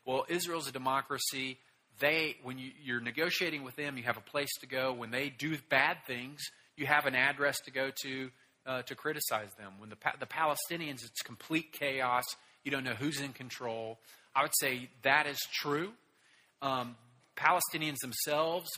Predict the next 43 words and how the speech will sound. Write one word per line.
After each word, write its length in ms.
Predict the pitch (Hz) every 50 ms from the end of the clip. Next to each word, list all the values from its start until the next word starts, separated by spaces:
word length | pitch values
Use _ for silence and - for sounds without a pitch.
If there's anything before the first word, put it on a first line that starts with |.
| - -
bear 240 | 139 135 135 135
the 100 | 127 127
brunt 440 | 113 - 123 123 135 156 170 - -
of 80 | 147 139
that 200 | 147 147 - -
responsibility, 1000 | 143 - - - 151 147 147 139 - 143 123 131 127 131 135 139 156 175 180 _ _ _ - - - _ _ -
but 240 | - 151 - - -
part 300 | - - - 185 214 214
of 80 | 202 185
that 200 | 165 151 151 147
is 120 | 139 135
also 340 | 139 139 135 - - 139 135
the 100 | 131 127
responsibility 720 | 127 123 - - 131 127 123 - - 123 120 123 123 120
of 120 | 120 123 139
Israel. 400 | 165 170 139 120 110 104 101 104
There 160 | 117 113 113
are 60 | 113
elements 500 | 120 131 143 156 151 151 156 143 - -
and 100 | 113 -
have 320 | - - 135 143 143 135
been 220 | 139 143 143 143 139
and 120 | 123 113 -
continue 440 | - 107 - - 131 139 139 139
to 80 | 135 131
be 160 | 131 131 113 107
elements 420 | 120 120 127 131 131 131 123 -
within 340 | 117 107 107 117 127 131 131 -
Israeli 500 | 123 - - 123 123 123 127 123 120 - _ _ _ _ _ _ _ _ _ _ - -
governments 460 | 127 120 120 117 120 123 120 - -
and 100 | 107 -
successive, 540 | - - - - - 131 127 - - 117 110 - _ _ _ _ _ _ _
uh, 120 | 123 120 104 95
Israeli 400 | 117 107 - 120 120 120 120 117
governments 440 | 117 117 117 113 117 117 113 - - -
that, 260 | - 117 113 110 110 - - - - _ _ _ -
uh, 280 | 117 113 110 110 101 78 - _ _ _ _ _ -
do 160 | 127 131 143
everything 460 | 139 135 143 160 156 151 160 147 143
they 100 | 139 135
can 300 | - - 131 127 127 120
to 60 | 120 -
undermine 560 | 143 147 156 151 143 135 123 120 120 117 117